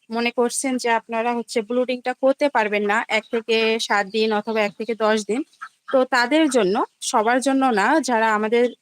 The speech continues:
আহ, চ্যানেলের ভিডিও দেখে আপনাদের খামারটা পরিচালনা করছেন কিংবা আমাদের চ্যানেলটা দীর্ঘদিন থেকে সাবস্ক্রাইব করে রেখেছেন কিংবা, আহ, সাবস্ক্রাইব করেছেন, নিয়মিত ভিডিওগুলো দেখছেন,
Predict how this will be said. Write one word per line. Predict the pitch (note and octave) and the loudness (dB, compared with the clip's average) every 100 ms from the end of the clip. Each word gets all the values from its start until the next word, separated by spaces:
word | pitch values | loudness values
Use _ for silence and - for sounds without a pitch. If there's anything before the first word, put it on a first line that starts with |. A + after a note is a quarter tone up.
| _ _ - - _ | _ _ -20 -20 _
আহ, | G#3+ | -2
চ্যানেলের | G#3+ B3+ A#3 A#3+ A#3+ A3 | 0 2 2 0 -2 -4
ভিডিও | A#3+ G#3+ A#3+ | -4 2 2
দেখে | A3+ A3 A#3+ | 2 0 0
আপনাদের | A3+ A3 G#3+ A3 | -2 -2 -2 -2
খামারটা | A3+ G#3+ G#3 A#3 | -2 -4 -2 -2
পরিচালনা | A#3 A3 B3 A3+ A#3 | 0 0 -2 -2 -2
করছেন | A#3 A3 G#3+ - A3+ | -2 0 0 -2 -4
কিংবা | A#3+ A3 G#3+ | -4 -2 -2
আমাদের | A3 A#3 | -2 -4
চ্যানেলটা | A3+ A3 A3+ | -4 -4 -4
দীর্ঘদিন | G#3 A3+ A3+ A3+ B3 | -4 -2 0 0 -4
থেকে | B3 A#3 A3+ A3+ | -8 -4 -2 -2
সাবস্ক্রাইব | A3 - A#3 A3 | -2 -2 -4 -4
করে | A3 A3 | 0 0
রেখেছেন | G#3 A3 A#3 B3 | 0 -2 -4 -6
কিংবা, | A#3+ A#3 B3 - _ _ _ _ - | -4 -2 -2 -4 _ _ _ _ -2
আহ, | A3+ | 0
সাবস্ক্রাইব | - D4 C#4+ - D#4+ - - | 0 0 0 0 0 -2 0
করেছেন, | D4 D#4 D#4 E4+ | 2 2 0 2
নিয়মিত | E4 D4 C#4 D#4 | 4 4 2 -2
ভিডিওগুলো | B3+ B3+ C#4 C#4 D4 | -2 -2 -2 0 0
দেখছেন, | A#3 B3 B3+ - F#3+ | 2 0 0 0 -2